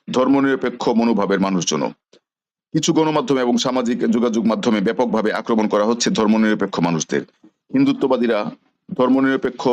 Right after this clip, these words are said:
চিন্তাভাবনার মানুষদের কটাক্ষ করে থাকেন সেকুমাকু বলে, অর্থাৎ সেকুলার এবং মার্কসিস্ট।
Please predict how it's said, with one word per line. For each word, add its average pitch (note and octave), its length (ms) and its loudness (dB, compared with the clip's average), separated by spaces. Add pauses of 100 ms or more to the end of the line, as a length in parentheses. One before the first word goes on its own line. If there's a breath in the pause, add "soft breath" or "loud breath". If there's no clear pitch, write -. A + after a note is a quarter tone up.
(120)
চিন্তাভাবনার A2+ 640 0 (380)
মানুষদের A2+ 360 2
কটাক্ষ A#2+ 400 -2
করে B2 220 0
থাকেন B2 380 -4 (480 loud breath)
সেকুমাকু C#3 540 0
বলে, G#2+ 220 2
অর্থাৎ A2+ 380 0
সেকুলার B2+ 520 0
এবং A#2 400 2
মার্কসিস্ট। A2+ 640 -2